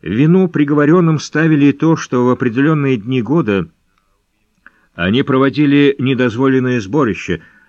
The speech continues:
во время которых устраивали кощунственную по форме своей и содержанию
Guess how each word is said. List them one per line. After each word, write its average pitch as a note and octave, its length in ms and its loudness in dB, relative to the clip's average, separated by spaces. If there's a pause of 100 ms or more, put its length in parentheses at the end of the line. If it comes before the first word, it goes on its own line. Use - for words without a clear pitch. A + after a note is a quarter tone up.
(160)
во E2 120 -6
время A2 280 0
которых A#2 460 -2 (280)
устраивали A#2 760 -2 (280)
кощунственную C3 1000 -2
по G2+ 160 -4
форме B2 460 -2
своей A2+ 560 -2 (420)
и A2 280 0
содержанию A2 920 0